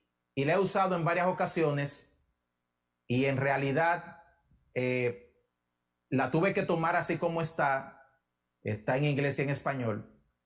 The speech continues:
y me van a perdonar los que no saben inglés. Yo sé que muchos jóvenes saben inglés, pero están algunos subtítulos ahí en español. Pero quiero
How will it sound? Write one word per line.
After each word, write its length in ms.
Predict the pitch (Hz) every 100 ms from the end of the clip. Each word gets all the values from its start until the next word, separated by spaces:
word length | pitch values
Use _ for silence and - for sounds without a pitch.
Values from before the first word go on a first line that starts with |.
| _ _ _ _ _
y 220 | 117 120 120
me 100 | 123
van 160 | 139
a 100 | 156
perdonar 500 | 170 160 160 156 147
los 140 | 143 139
que 80 |
no 100 | 131
saben 260 | 131 143 143
inglés. 300 | 143 135 131
Yo 120 | 131
sé 100 | 165
que 80 | 165
muchos 240 | 156 156
jóvenes 300 | 147 147 143
saben 200 | 143 143
inglés, 480 | 143 139 120 120 - -
pero 160 | 127
están 360 | 117 135 139 151
algunos 380 | 131 127 147 143
subtítulos 600 | 143 - 143 147 139 131
ahí 140 | 123
en 100 | 123
español. 420 | 123 120 110 107 104
Pero 220 | 147 147
quiero 380 | 208 226 220